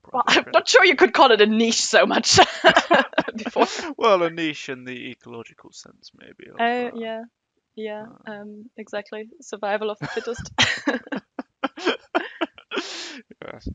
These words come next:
Speaker 2: Well, thank you, Victoria. The story is called C L Os, Private Credit Set for Fierce Battle Over Loan Refis.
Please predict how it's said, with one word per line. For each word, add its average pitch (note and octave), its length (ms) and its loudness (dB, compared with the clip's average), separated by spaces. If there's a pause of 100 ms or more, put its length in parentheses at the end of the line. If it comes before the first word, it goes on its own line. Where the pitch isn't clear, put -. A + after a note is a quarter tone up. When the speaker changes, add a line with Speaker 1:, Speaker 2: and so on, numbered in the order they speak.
(240)
Speaker 2:
Well, C#3 200 -6
thank C#3 260 -12
you, A#2 60 -18
Victoria. A#2 460 -10 (200)
The - 100 -18
story A#2 460 -10
is A2 160 -16
called B2 360 -12 (280)
C - 220 -18
L A2+ 120 -14
Os, A2+ 380 -14 (200)
Private B2 260 -16
Credit - 280 -20
Set - 180 -20 (140)
for - 140 -20 (180)
Fierce - 480 -12 (100)
Battle - 320 -20 (140)
Over - 380 -20
Loan - 260 -20 (140)
Refis. - 460 -20